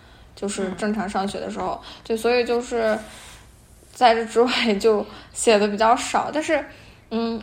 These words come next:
从文章，其实这篇文章我，我单说他写的，我觉得他写的结构非常好，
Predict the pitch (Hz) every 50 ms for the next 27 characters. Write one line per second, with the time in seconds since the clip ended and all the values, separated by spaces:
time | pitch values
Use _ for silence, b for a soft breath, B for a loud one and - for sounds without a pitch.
0 | - - - 269 277 294 320 302 277 233 226 240 254 302 302 330 349 349 359 381
1 | 370 - - - - 311 311 302 - 370 320 339 370 349 277 233 233 262 277 269
2 | 262 226 196 - - 220 208 196 - - - - - 240 233 220 214 277 302 320
3 | 339 349 339 349 359 349 - - - 202 - - - 180 190 - - - 202 240
4 | - 311 302 294 - - - - 214 - - 214 220 214 233 247 240 262 269 -
5 | - - - - -